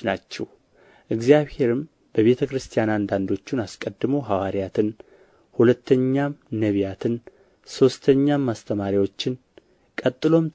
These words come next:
ተአምራት ማድረግን፣ ቀጥሎም የመፈወስ ስጦታ፣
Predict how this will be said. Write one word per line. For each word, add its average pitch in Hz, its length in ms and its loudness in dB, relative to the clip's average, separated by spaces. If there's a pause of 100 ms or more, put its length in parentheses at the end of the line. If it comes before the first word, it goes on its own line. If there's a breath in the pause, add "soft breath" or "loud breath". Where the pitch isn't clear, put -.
ተአምራት 117 600 0
ማድረግን፣ 101 520 -2 (520 soft breath)
ቀጥሎም 147 640 0
የመፈወስ 107 680 0
ስጦታ፣ - 360 -6